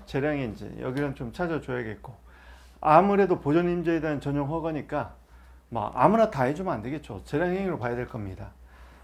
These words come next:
허가 기관 설정의 법적 성질, 부관 개념으로 사업포섭 잘 해줬어요. 어, 뭐 여기까지 좋습니다. 나중에 기관 중 종기에 해당된다. 좋고요.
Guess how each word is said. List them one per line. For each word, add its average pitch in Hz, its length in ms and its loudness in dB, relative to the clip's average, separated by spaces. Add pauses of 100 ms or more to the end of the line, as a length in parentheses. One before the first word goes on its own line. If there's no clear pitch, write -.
(180)
허가 196 300 6
기관 165 280 -2
설정의 170 340 -4
법적 143 320 -6
성질, 117 560 -6
부관 151 400 0
개념으로 131 500 -4
사업포섭 175 480 -8
잘 117 160 -6
해줬어요. 131 680 -8 (600)
어, 101 240 -12 (460)
뭐 151 260 4
여기까지 165 320 4
좋습니다. 139 560 -8 (1000)
나중에 135 460 -4 (1200)
기관 147 280 0
중 147 200 -2
종기에 139 280 0
해당된다. 123 460 -6 (220)
좋고요. 127 640 -10